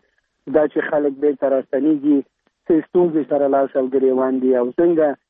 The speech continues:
آم، آم، آم، ملل متحد او همدارنګه نورو مؤسسې وکولی شي چې د خلکو، د بیرته راستنېدونکو خلکو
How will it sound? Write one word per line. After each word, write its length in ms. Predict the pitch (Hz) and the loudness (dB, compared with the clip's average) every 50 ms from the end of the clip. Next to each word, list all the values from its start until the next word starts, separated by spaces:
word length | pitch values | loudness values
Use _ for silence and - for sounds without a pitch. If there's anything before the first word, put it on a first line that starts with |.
| _ _ _ _ _ - | _ _ _ _ _ -6
آم، 280 | 135 135 135 131 131 135 127 | -4 -2 -2 -2 -2 -2 -4
آم، 960 | 127 127 127 123 123 127 135 143 151 143 135 127 127 127 123 127 131 135 135 | -2 -2 -2 -2 -2 -2 -4 -6 -6 -4 -2 -2 0 2 2 2 2 0 0
آم، 280 | 131 127 127 127 127 123 131 135 139 - 139 131 127 127 127 127 - - 131 - 135 131 127 131 127 127 131 135 135 | 0 0 0 0 2 2 2 0 0 -2 -2 0 0 0 0 -2 -6 -10 -10 -6 -2 0 0 0 0 2 2 2 2
ملل 300 | 139 147 143 147 147 151 | 2 2 2 2 2 0
متحد 680 | 156 170 170 - - 156 139 139 139 139 139 131 - | 0 0 -2 -2 -2 0 0 2 2 2 0 0 -2
او 320 | 131 123 120 123 120 123 120 | -2 -2 -2 -2 -2 -4 -4
همدارنګه 560 | 120 131 139 143 143 139 139 135 131 131 127 | -4 -2 -2 0 0 0 0 -2 -2 -2 -2
نورو 400 | 127 135 143 151 151 147 139 131 - _ _ _ _ _ _ _ - | 0 0 0 2 2 2 0 0 -4 _ _ _ _ _ _ _ 0
مؤسسې 560 | 143 143 139 139 131 - - 143 127 - - | 0 2 2 0 -2 -4 -4 -6 -4 0 0
وکولی 640 | 147 143 147 180 - - 156 143 139 139 135 139 131 | 0 2 2 0 0 0 0 0 0 0 0 0 -2
شي 160 | - - 135 | -2 -6 -8
چې 180 | 123 - - 135 123 | -8 -6 -4 -4 -2
د 140 | 127 123 - | -2 -2 -2
خلکو، 480 | 160 160 156 156 139 - - 139 135 131 | -2 0 0 -2 -2 -2 -2 -2 0 0
د 80 | 139 | -2
بیرته 460 | 135 127 131 139 139 139 131 - 139 | -4 -2 0 0 0 0 0 -2 -2
راستنېدونکو 800 | 127 127 127 120 - - 127 123 123 127 143 180 180 160 - 151 | -2 -2 -4 -4 -6 -8 -6 -6 -4 -2 0 0 0 0 -2 -6
خلکو 480 | - - 147 139 139 135 - - 135 120 | -6 -4 -2 -2 -2 -2 -2 -2 -2 -2